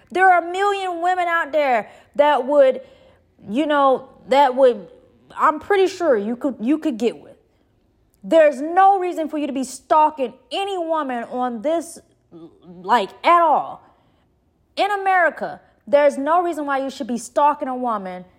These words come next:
and putting her through any type of weirdo stuff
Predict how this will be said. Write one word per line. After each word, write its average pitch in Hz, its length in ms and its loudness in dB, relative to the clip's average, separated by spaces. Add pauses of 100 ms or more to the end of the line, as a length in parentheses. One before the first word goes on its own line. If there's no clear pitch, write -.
(360)
and 226 220 -8
putting 320 300 -4
her 269 180 -2
through 254 400 -8 (400)
any 330 240 -2
type 277 340 0
of 185 380 -4 (200)
weirdo 277 680 2
stuff 180 560 -2